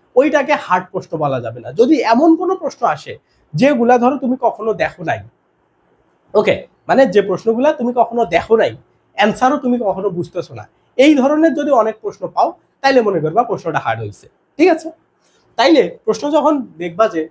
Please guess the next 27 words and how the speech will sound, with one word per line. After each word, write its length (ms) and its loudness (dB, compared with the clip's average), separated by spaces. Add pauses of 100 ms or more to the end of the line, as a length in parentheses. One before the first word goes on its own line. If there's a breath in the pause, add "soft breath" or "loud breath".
(420)
<coughs> 280 0
মোটামুটি 360 2
একটা 180 -2
অনুকূল 400 0
প্রশ্ন 260 -4
হইছে, 300 -2 (720)
তখন 280 4
তোমার 300 2 (320)
মোটামুটি 440 0
সেভেন্টি 420 0
পার্সেন্ট 340 -2
মার্ক 240 -2
রাখা 200 -8
উচিত, 280 -10 (400)
ঠিক 100 2
আছে? 160 -4 (640)
তুমি 100 4
যদি 180 4
সেভেন্টির 480 0
মধ্যে 240 4
মার্ক 280 0
রাখতে 240 -10
পারো, 220 -8
সেভেন্টি 360 -4
বলতে 240 0
এরকম 360 0
ধরো 180 4